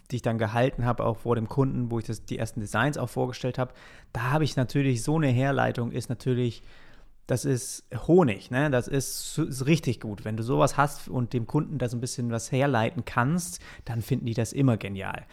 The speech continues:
Das ist gleich, wie wenn du eigentlich bei einem Logo irgendwie auch so eine Herleitung hast, warum in dem Logo, das von außen die meisten Menschen das dann nicht drin sehen, aber das Unternehmen selbst bekommt das erklärt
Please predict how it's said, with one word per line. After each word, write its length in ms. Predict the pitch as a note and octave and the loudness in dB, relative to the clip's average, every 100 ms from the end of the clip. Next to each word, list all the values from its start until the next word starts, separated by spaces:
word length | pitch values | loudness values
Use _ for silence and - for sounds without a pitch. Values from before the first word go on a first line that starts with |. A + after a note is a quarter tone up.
| - - | -12 -4
Das 140 | A#2 | 0
ist 160 | B2+ - | 0 4
gleich, 320 | C3 C#3+ C#3 | 6 6 2
wie 100 | B2+ | 2
wenn 160 | B2+ | 4
du 120 | B2+ A#2+ | 4 2
eigentlich 420 | B2 C3+ C3 - | 2 2 0 0
bei 80 | A#2+ | 0
einem 220 | A2+ A2+ | 0 0
Logo 520 | B2 C3+ C3+ C3 B2+ - - - | 2 2 4 4 2 -6 -16 -8
irgendwie 400 | B2+ A#2+ A#2 A#2 | -2 0 0 2
auch 140 | A#2+ A#2 | 2 4
so 100 | B2 | 2
eine 80 | |
Herleitung 640 | A2 A2+ A2+ A2 A2 G#2+ A2 | 4 4 4 2 0 -2 0
hast, 300 | A#2+ - A#2 | -2 -4 0
warum 520 | A2 A2 B2+ C3+ B2+ - - - | 0 4 2 4 0 -4 -18 0
in 240 | D3+ D3+ | 2 6
dem 200 | C#3+ C3+ | 6 6
Logo, 480 | B2 C3+ C#3+ C3 B2+ | 6 6 6 4 4
das 300 | A#2 A#2+ - | 4 0 0
von 140 | B2+ | -4
außen 480 | - B2+ C#3+ B2+ A#2 - - | 2 2 2 -2 -6 -8 -6
die 60 | B2+ | 2
meisten 280 | C3+ - D3 | 2 4 4
Menschen 260 | C#3 - | 4 4
das 120 | A#2+ | -2
dann 140 | - B2 | 0 2
nicht 160 | E3+ | 0
drin 180 | - E3+ | 2 0
sehen, 220 | D#3 E3 | 2 0
aber 160 | A#2+ B2 | 2 2
das 140 | A#2+ | 2
Unternehmen 520 | C#3+ C3+ A#2+ B2 C3+ A#2+ | 0 0 2 4 4 4
selbst 320 | B2 C#3 - | 4 4 0
bekommt 280 | C3 B2+ A#2+ | -2 0 0
das 160 | A#2 | 0
erklärt 480 | A2 - C3 D3 | -6 -2 4 4